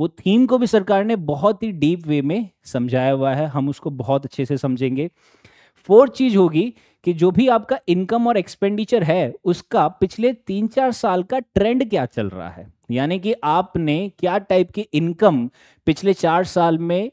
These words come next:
एस्टिमेट करी है, यानी कि आपका एक्चुअल कितना इनकम रहा है और आपका एक्चुअल कितना एक्सपेंडिचर रहा है, तो उसका हम ट्रेंड देखेंगे कि कहाँ पे हमारी इनकम बढ़ रही है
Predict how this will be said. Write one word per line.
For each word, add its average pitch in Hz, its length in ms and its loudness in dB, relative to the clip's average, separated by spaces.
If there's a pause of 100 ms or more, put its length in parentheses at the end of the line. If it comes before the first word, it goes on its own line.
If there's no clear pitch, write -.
(140)
एस्टिमेट 151 520 -4
करी 147 360 0
है, 165 320 -4 (120)
यानी 127 200 -2
कि 151 60 -2
आपका 147 220 -4 (120)
एक्चुअल 156 340 -4
कितना 151 300 -4
इनकम 147 360 -2
रहा 131 240 0
है 156 200 -2 (320)
और 151 100 -2
आपका 143 280 0 (140)
एक्चुअल 147 360 -4
कितना 165 280 -2
एक्सपेंडिचर 143 680 -2
रहा 127 160 0
है, 147 120 0
तो 165 120 -2
उसका 147 220 -6
हम 175 180 -4 (100)
ट्रेंड 151 260 0
देखेंगे 143 320 -2
कि 180 140 -4
कहाँ 175 340 -4
पे 190 100 0
हमारी 160 300 0
इनकम 139 280 -2
बढ़ 117 180 -2
रही 147 240 0
है 165 180 -2